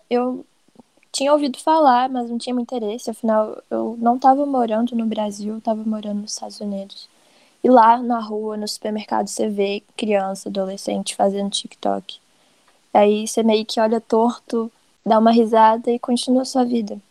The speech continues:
Só que a partir do momento que você já não pode sair de casa, você precisa se entreter, você quer fazer algo diferente. E aí eu acabei caindo no conto do TikTok. <laughs> Criei uma conta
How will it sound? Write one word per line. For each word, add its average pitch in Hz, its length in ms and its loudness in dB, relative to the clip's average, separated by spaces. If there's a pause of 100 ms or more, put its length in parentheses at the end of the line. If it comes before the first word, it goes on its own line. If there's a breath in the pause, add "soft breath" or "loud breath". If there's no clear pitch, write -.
(800 soft breath)
Só 226 200 2
que 247 80 -2
a 247 40 -2
partir 254 280 2
do 247 100 2
momento 262 720 2
que - 80 -10
você 240 200 2
já 233 120 2
não 240 100 4
pode - 220 0
sair 240 160 2
de 220 120 -4
casa, 226 360 0
você 233 180 -2
precisa 240 1000 4
se - 180 0
entreter, 254 760 2
você 240 100 -14
quer 226 120 -6
fazer 226 200 -2
algo 226 180 2
diferente. 214 840 -4 (920)
E 254 180 4
aí 262 360 4
eu 277 80 6
acabei 262 680 4 (840)
caindo 254 340 0
no 277 120 -2
conto 240 440 0
do 233 140 -6
TikTok. 240 840 -4 (160)
<laughs> - 1160 -18
Criei 262 240 4
uma 294 180 2
conta 254 800 4